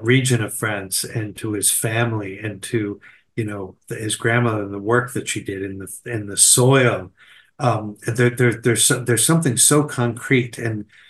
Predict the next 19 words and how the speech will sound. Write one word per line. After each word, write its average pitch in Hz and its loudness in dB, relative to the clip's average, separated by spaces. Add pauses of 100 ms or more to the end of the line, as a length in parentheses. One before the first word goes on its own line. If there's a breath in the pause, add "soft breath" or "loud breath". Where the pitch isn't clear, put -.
(280 soft breath)
um, 110 0
none 131 4
of 165 4
those 127 4
things, 123 4
he 147 2
doesn't 160 2
detach 135 -2
from 123 -4
those 98 -6
in 104 -6
order 104 -2
to, 107 -8
to, 110 -6 (480 loud breath)
to 123 0
move 117 2
towards 117 -2
the 107 -2
future. 135 0